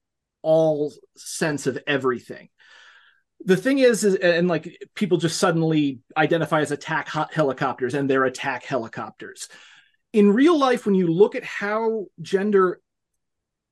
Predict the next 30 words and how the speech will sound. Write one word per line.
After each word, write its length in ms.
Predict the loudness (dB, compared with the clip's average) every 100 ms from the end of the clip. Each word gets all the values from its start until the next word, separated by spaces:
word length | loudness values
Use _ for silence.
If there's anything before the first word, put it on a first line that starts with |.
| -2
emerges, 920 | 0 2 2 0 -2 -6 -8 -10 -16 -20 _
uh, 300 | -2 0 0
from 300 | -2 -2 -2
a 60 | -2
child, 640 | -4 0 0 0 -6 -20 _ _ _ -4
um, 520 | 0 2 2 -4 -8 _
like, 380 | 0 2 4 0 _ _ _ _ _ _ -8
it 260 | -8 -8
seems 440 | -8 -4 -2 -2 0
very 300 | 0 2 2
much 360 | 0 -2 -8
to 180 | -4 -4
be 220 | -2 -4
hard-coded 920 | -4 -6 0 2 2 -2 0 2 4
into 220 | 2 -2 -6
my 180 | -6 -8
son. 340 | -6 -6 -8 _ _ _ _ _ -4
My 220 | 0 2
son, 600 | 2 2 2 2 -2 -8 _ _
with 400 | -8 -2 0 0
how 400 | -4 -6 -2 0 0
his 240 | -2 -4
biology 760 | -4 -2 0 0 -2 -6 -8
works, 440 | -6 -4 -6 -8 -16
pr-, 100 | -14 -4
uh, 100 | 0
w-, 280 | 0 0 -2
and 200 | 0 0
the, 380 | 2 2 0 -4
uh, 460 | -6 -6 -4 -6